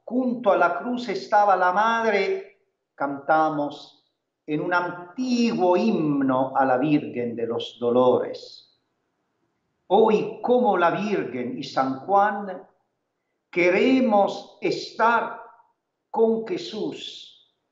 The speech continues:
junto a la cruz, estar y quedarnos con Él. La Virgen, participando del dolor del Hijo,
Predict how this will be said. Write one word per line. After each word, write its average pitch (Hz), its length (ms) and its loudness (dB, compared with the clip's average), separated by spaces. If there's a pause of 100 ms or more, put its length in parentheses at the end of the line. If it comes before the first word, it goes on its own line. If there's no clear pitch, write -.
(180)
junto 120 800 -2
a 127 80 0
la 107 160 -4
cruz, - 720 -12 (800)
estar 226 1200 0 (640)
y 151 140 -16
quedarnos 139 1040 -4
con 113 180 -14
Él. 95 340 -10 (1160)
La 196 220 4
Virgen, 180 800 -2 (440)
participando 202 1300 -2
del 185 200 -2
dolor 190 420 2
del 143 200 -4
Hijo, - 760 -6